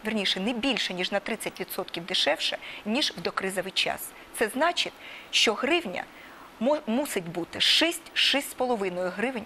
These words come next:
за долар. І я переконана, що за декілька місяців ми повернемо міцність гривні і повернемо її стабільність. Я розумію,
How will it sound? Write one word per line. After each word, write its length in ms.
за 160
долар. 360
І 80
я 120
переконана, 760
що 260
за 160
декілька 540
місяців 540
ми 180
повернемо 680
міцність 580
гривні 420
і 60
повернемо 560
її 240
стабільність. 640
Я 120
розумію, 560